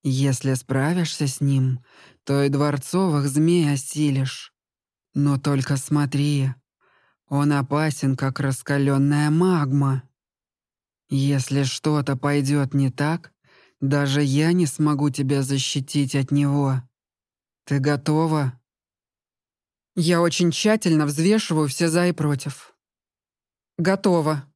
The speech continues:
Но сначала я залезу в голову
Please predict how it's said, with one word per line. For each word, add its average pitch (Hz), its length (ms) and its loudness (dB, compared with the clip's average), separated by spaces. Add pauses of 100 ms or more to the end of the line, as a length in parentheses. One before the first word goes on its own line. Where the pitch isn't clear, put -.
(300)
Но 185 240 4
сначала 233 500 2
я 185 180 2
залезу 170 440 2
в 151 100 -4
голову 170 560 0